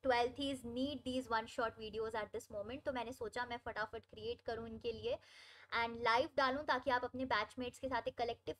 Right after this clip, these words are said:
feeling लेके देख पाएँ इस, uh, video को और discipline के साथ देख पाएँ। So if you do like these efforts, आपको पसंद आती है तो अपने classmates के साथ ज़रूर share कीजिए इस channel को, subscribe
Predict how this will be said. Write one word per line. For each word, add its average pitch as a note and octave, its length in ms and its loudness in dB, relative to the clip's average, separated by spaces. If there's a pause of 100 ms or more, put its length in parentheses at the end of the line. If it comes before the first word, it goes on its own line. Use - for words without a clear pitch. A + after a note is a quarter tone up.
feeling C4 300 2
लेके B3 260 4
देख G#3+ 280 2
पाएँ A3 280 0
इस, A#3+ 140 -8 (180)
uh, G#3+ 200 4
video A#3 280 2
को B3 120 4
और A#3 180 4
discipline B3 520 0
के B3 120 0
साथ G#3+ 240 0
देख G3 240 -6
पाएँ। G#3+ 180 -4 (480)
So E4 160 6
if D#4+ 220 0
you E4+ 80 4
do E4+ 260 2
like D4+ 240 6
these D#4 260 2
efforts, D4 420 2
आपको C4+ 220 2 (120)
पसंद D4 240 -2
आती C4 240 2
है C#4+ 80 2
तो D4 80 2
अपने C4+ 240 0 (100)
classmates C#4 680 2
के D4+ 120 -2
साथ C4 300 2
ज़रूर C4+ 300 0
share C4 320 2
कीजिए A#3+ 240 -2
इस C4 140 -2
channel A3+ 400 -2
को, C4+ 160 2
subscribe B3+ 640 0